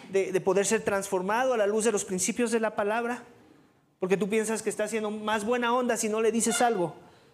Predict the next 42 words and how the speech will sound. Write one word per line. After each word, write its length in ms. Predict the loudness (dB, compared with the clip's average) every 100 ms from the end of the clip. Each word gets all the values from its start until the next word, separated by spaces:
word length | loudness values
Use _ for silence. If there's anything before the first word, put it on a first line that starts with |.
| _ _ _
si 180 | -4
no 100 | 2
lo 120 | 4 4
incomodas 600 | 2 0 2 2 2 0
en 80 | 0
medio 220 | 2 2
de 100 | 2
su 160 | 0 -2
pecado. 500 | -4 -2 -4 -6 -14 -20 _ _ _ _ _ _ _ _ _ _ -12
¿Y 100 | 0
qué 140 | 4
revela 380 | 6 6 6 4
eso? 320 | 4 0 0 -12 -20 -20 _ _ _ _ _ _ _ _ _
Pues 120 | -2
que 140 | 0 0
tampoco 380 | 0 -2 -2
a 40 | -4
ti 120 | -4
te 60 | -6
interesa 680 | -4 -2 -2 -4 -6 -6 -10 -20 -20 _
crecer 320 | -4 0 0
en 100 | 0
la 80 | -2
santidad 500 | -2 -4 -2 -2 -2
que 120 | -4
Dios 320 | -4 -4 -6 -12 _
nos 260 | -12 -10 -4
llama 280 | -4 -4 -6
a 80 | -8
todos. 420 | -10 -12 -16 -20 _ _ _ _ _ _
Porque 180 | 0 2
también 240 | 2 4
te 80 | 4
gustaría 580 | 4 2 2 4 2 2
que 80 |
a 60 | 0
ti 100 | 0
no 160 | 0 0
te 100 | -2
vinieran 380 | 0 -2 -2
a 20 | -4
incomodar 640 | -4 -2 0 2 0 -2